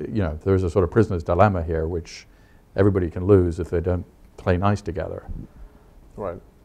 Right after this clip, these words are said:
Speaker 2: So you got the nice, nice way of putting it.
Speaker 1: <laughs> But that's, I think, what, that's why we saw the u-, national unity government.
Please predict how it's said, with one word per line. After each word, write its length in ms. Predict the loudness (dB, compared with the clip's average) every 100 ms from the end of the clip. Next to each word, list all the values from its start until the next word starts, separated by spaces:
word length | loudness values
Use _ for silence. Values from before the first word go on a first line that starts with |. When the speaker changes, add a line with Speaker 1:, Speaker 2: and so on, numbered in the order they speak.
| -20
Speaker 2:
So 160 | -16 -14
you 60 |
got 280 | -14 -14 2
the 60 | 4
nice, 300 | 6 6 8
nice 80 | 10
way 200 | 10 8
of 140 | 6
putting 360 | 8 10 12 12
it. 720 | 12 12 12 10 8 -4 -6 -10
Speaker 1:
<laughs> 200 | -2 10
But 100 | 12
that's, 220 | 12 12
I 80 | 12
think, 180 | 12 10
what, 120 | 12
that's 200 | 12 12
why 120 | 10
we 100 | 10
saw 200 | 8 6
the 100 | 6
u-, 180 | 0 0
national 380 | 4 2 2 0
unity 260 | 0 0
government. 480 | 4 4 4 -8